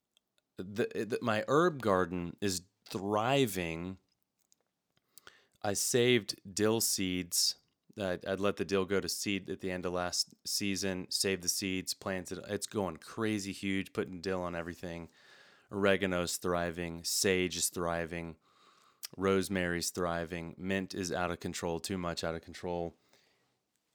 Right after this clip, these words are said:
Let's see. Peppers didn't work. I don't know what happened. Last year, I had so many peppers. I was pickling peppers like crazy, eating peppers, putting peppers on everything. Saved the seeds. Seeds didn't take this year.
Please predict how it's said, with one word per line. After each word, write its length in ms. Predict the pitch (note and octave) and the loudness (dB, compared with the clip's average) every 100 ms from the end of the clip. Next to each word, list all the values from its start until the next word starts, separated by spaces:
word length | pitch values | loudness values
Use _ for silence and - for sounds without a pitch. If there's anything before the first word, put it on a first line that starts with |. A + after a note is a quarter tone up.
| _ _ - | _ _ -6
Let's 160 | G2 | -2
see. 320 | - F#2 D#2+ - - - - | 0 0 -4 -8 -16 -16 -6
Peppers 400 | C3 C3+ C3 G#2+ | -2 0 0 -2
didn't 280 | A2+ G#2 G2 | -2 0 2
work. 340 | F2 D2+ - - - | 0 0 -8 -4 2
I 80 | |
don't 100 | A#2 | 4
know 100 | A#2+ | 4
what 140 | A#2 A2+ | 4 2
happened. 400 | A#2 A#2+ E2+ E2+ | 2 0 0 2
Last 340 | G2 G#2 - | 4 2 0
year, 320 | C3+ C#3 C#3+ C3+ _ _ _ _ _ _ _ _ _ _ _ _ | 4 4 2 -4 _ _ _ _ _ _ _ _ _ _ _ _
I 120 | G2+ | -8
had 420 | G2 G2+ G2 F#2+ F2+ - | 0 2 2 0 -4 -6
so 240 | - A#2 | 0 2
many 180 | A2 G#2 | 2 0
peppers. 380 | A2 G2 F#2+ F#2+ | 0 -2 -2 -2
I 60 | |
was 140 | E2 - | -2 -4
pickling 420 | A#2+ - F#2+ F2+ | -4 -2 -4 -2
peppers 340 | F#2+ - E2+ | -4 -4 -6
like 160 | E2 - | -8 -2
crazy, 480 | A2 G2+ F#2 F#2+ E2+ | 0 2 0 -4 -4
eating 200 | G2 F#2 | -6 -4
peppers, 400 | F2+ E2+ F2 - | -6 -6 -8 -8
putting 180 | F2+ | -6
peppers 300 | F2+ F2+ E2+ | -4 -4 -4
on 100 | F2 | -4
everything. 400 | E2+ E2 F2+ E2+ - - - - | -4 -6 -6 -8 -10 -20 -20 -10
Saved 420 | - - G2+ G#2 | -2 2 4 4
the 80 | G2 | 0
seeds. 680 | F#2 - F#2+ F2+ E2+ - - _ _ _ _ _ _ - | -2 0 -2 -2 -4 -4 -6 _ _ _ _ _ _ -4
Seeds 320 | - G2 D#2 | 0 0 0
didn't 240 | F2+ E2 | -6 -6
take 240 | D#2 E2+ - | -4 -6 -4
this 240 | F2 - | -6 -4
year. 320 | E2+ D#2+ D2+ | -4 -4 -6